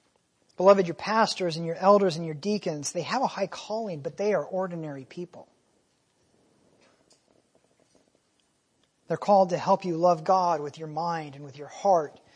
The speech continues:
and with your strength. But, but they're not rock stars. They're servants. And they're broken sinners like Peter and James and John.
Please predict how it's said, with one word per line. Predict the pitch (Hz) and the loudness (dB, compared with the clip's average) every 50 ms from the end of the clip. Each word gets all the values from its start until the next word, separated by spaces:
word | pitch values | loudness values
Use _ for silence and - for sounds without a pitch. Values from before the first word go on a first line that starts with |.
| _ _ _ _ | _ _ _ _
and | 165 160 | -12 -12
with | 147 135 | -10 -10
your | 156 147 | -10 -8
strength. | - - - - - 214 202 196 165 147 131 - - _ _ _ - _ _ _ _ _ | -8 -8 -8 -8 -4 -2 -2 -2 -2 -4 -10 -16 -20 _ _ _ -20 _ _ _ _ _
But, | - 175 - _ _ _ _ _ _ _ _ _ - | -10 -10 -10 _ _ _ _ _ _ _ _ _ -14
but | 156 - | -8 -4
they're | 190 185 185 | -2 -2 0
not | 175 165 175 202 240 - - 135 | 0 2 2 2 2 0 -2 -6
rock | 139 147 185 233 254 - | -2 2 2 2 2 0
stars. | - - - - 143 127 - - - - - - - | -2 -4 -4 -6 -8 -10 -12 -14 -16 -14 -14 -12 -10
They're | 151 143 | -10 -8
servants. | - - - - - 196 220 277 269 160 123 - - - - - - - - - _ _ _ _ _ _ _ _ _ _ _ _ _ _ _ _ _ _ _ _ _ _ _ _ _ _ _ _ _ _ _ - _ _ - | -6 -6 -6 -4 -2 0 2 2 2 0 -4 -10 -14 -12 -10 -8 -8 -8 -10 -12 _ _ _ _ _ _ _ _ _ _ _ _ _ _ _ _ _ _ _ _ _ _ _ _ _ _ _ _ _ _ _ -20 _ _ -6
And | 170 185 | -2 0
they're | 185 | 0
broken | 175 139 175 180 196 294 247 262 208 | 0 4 8 8 8 8 6 2 -2
sinners | - - - 226 262 311 294 196 147 139 | -2 -2 0 0 0 0 -2 -2 -2 -2
like | 165 165 - _ | -4 -6 -6 _
Peter | - - 247 294 311 269 196 | -12 -10 -8 -4 -2 -2 -2
and | 156 147 139 131 | -2 -2 -6 -12
James | 123 - 233 262 277 240 175 139 | -10 -8 -6 -6 -4 -6 -6 -8
and | 151 139 135 | -12 -14 -14
John. | - 220 220 254 262 233 175 135 120 | -14 -12 -8 -4 -4 -4 -4 -6 -10